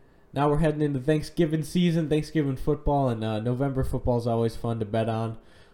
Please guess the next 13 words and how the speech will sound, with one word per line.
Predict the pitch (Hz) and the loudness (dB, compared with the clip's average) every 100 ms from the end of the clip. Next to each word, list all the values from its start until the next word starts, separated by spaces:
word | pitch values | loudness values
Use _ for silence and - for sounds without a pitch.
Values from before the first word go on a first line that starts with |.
| - | -20
And, | - 104 107 | -10 -8 -4
uh, | 107 107 | -2 -2
happy | 135 151 165 | 0 0 2
betting. | 135 151 156 180 | 2 2 2 2
We'll | 147 | -2
come | 127 160 147 | 0 -2 0
at | 143 - | -4 -4
you | 143 | -2
this | 156 - | -2 0
week | 160 156 | -2 0
with | 147 | -4
another | 120 127 113 | -4 -4 -4
episode. | 110 - - 151 143 135 | -2 -2 0 0 0 -2